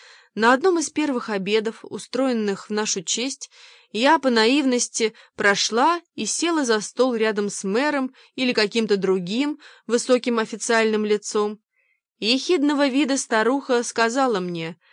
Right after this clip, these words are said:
«Думаю, миссис Кристи, вам приятнее будет сидеть рядом с мужем». Весьма смущенная,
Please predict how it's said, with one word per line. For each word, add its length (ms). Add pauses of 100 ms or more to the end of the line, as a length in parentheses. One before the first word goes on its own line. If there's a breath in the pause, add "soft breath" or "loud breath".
(280 soft breath)
«Думаю, 600
миссис 420
Кристи, 680 (280 soft breath)
вам 340
приятнее 600
будет 320
сидеть 580
рядом 420
с 140
мужем». 540 (720)
Весьма 340
смущенная, 840